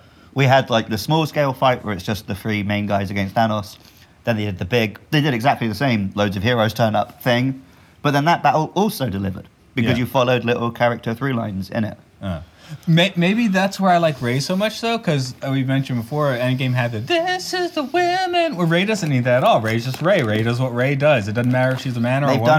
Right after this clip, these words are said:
Speaker 2: woman.
Speaker 1: Rey
Speaker 2: Rey's,
Speaker 1: well,
Speaker 2: Rey's Rey.
Speaker 1: this whole trilogy has done that pretty well.
Speaker 2: I
Speaker 1: Where
Speaker 2: like
Speaker 1: they've had
Speaker 2: that.
Speaker 1: a lot of female heroes, a lot of heroes of color, and just not,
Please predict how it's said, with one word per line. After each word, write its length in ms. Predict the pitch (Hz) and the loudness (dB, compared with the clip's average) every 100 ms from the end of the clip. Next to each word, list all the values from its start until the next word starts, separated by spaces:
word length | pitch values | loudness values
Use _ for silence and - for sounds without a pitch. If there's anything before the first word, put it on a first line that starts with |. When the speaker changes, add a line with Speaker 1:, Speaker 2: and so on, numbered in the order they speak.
| - | 4
Speaker 2:
woman. 100 | 127 | 2
Speaker 1:
Rey 80 | |
Speaker 2:
Rey's, 360 | 117 131 - - | 2 0 -6 -2
Speaker 1:
well, 200 | 180 - - | 2 2 0
Speaker 2:
Rey's 240 | 101 117 | -4 0
Rey. 300 | 147 202 92 - - - | 2 2 0 -6 -16 -2
Speaker 1:
this 180 | 151 160 | -2 2
whole 200 | 156 147 | 0 0
trilogy 360 | - 135 98 95 | 0 -2 -2 -6
has 280 | - 104 | -2 -2
done 220 | 95 101 101 | 0 -4 -2
that 180 | - - | -6 -6
pretty 300 | 113 87 92 | -6 -2 -2
well. 300 | 90 85 - _ _ - | -2 -4 -8 _ _ -4
Speaker 2:
I 60 | 135 | 0
Speaker 1:
Where 40 | |
Speaker 2:
like 100 | 120 | 4
Speaker 1:
they've 100 | 113 | 2
had 180 | 127 123 | 4 4
Speaker 2:
that. 40 | 117 | 4
Speaker 1:
a 20 | |
lot 120 | 131 | 2
of 80 | 131 | 2
female 260 | 147 135 | 0 0
heroes, 420 | 123 175 170 160 143 | 2 2 2 0 -2
a 60 | |
lot 160 | 113 117 | -2 -2
of 140 | 101 - - | -4 -12 -6
heroes 260 | 131 117 101 | -2 -2 -2
of 80 | 98 | 2
color, 360 | 143 143 135 - - - - - - | 4 4 2 -2 -20 -20 -20 -8 0
and 140 | 113 | 0
just 300 | 117 - - _ _ _ _ - | 0 -4 -12 _ _ _ _ -2
not, 320 | 113 107 | 2 2